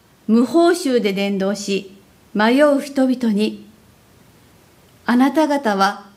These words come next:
純潔な処女として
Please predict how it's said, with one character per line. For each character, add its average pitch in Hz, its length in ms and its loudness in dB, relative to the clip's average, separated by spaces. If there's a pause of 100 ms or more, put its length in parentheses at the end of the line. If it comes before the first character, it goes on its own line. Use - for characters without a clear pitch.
(220)
純 294 400 2
潔 294 320 -2
な 269 360 0 (160)
処 320 260 2
女 285 140 2
と 214 160 -2
し 214 120 -8
て 214 360 -4